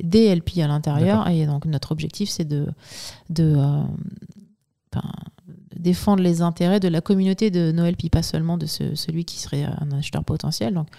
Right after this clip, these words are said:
Speaker 1: quand je, quand j'aurai vécu la situation, on refera un, un podcast.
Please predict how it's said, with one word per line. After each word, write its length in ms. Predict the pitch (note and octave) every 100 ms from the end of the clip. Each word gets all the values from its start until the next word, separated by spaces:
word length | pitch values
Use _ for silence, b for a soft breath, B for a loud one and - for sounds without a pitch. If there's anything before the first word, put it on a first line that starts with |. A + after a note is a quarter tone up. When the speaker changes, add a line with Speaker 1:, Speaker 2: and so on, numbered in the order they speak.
| B
Speaker 1:
quand 140 | - A3
je, 120 | A3
quand 260 | - -
j'aurai 260 | G#3 G#3 F#3+
vécu 260 | G3 G#3 A#3
la 120 | G#3
situation, 500 | G3+ - G3 - G3
on 40 |
refera 280 | E3+ F3 -
un, 60 | E3+
un 140 | E3+ E3
podcast. 380 | F3 - G#3